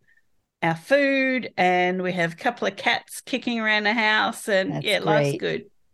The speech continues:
Speaker 2: That's
Speaker 1: Yeah.
Speaker 2: great. Now, if someone were interested in your coaching or your essential oils, where can they find you?
Speaker 1: So everything's on our website, which is w w w dot holistic natural health dot com dot a u.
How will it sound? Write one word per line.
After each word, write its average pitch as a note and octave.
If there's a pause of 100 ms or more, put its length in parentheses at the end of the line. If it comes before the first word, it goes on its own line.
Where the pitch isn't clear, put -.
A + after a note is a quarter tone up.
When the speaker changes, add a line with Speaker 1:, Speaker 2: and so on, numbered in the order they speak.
(340)
Speaker 2:
That's F3+
Speaker 1:
Yeah. -
Speaker 2:
great. D3+
Now, E3+
if E3+
someone E3+
were D#3+
interested F#3+
in E3
your D3+ (300)
coaching A3+
or E3
your D#3
essential G#3
oils, F3
where G3
can F#3+
they E3
find -
you? - (640)
Speaker 1:
So A#3
everything's C4+
on A3+
our F#3+
website, E3
which -
is F3+
w G3+
w G#3+
w D#3+
dot E3 (380)
holistic G#3+
natural A3
health E3
dot -
com A3 (160)
dot G3
a F#3
u. F3+